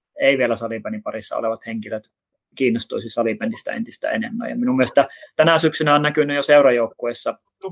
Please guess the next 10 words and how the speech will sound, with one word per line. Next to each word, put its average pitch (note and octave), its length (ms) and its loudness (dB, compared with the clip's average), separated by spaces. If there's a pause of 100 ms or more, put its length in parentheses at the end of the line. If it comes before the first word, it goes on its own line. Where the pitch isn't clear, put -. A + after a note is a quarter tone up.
(380)
hyvää C#3 260 6
tekemisen A#2 500 0
meininkiä, - 540 -16
että D3+ 140 -6
minun A#2 160 -4
mielestä F3 220 2
somen B2+ 320 -2
näkyvyys A2+ 580 -10
on A#2 40 -20
kasvanut. - 600 -8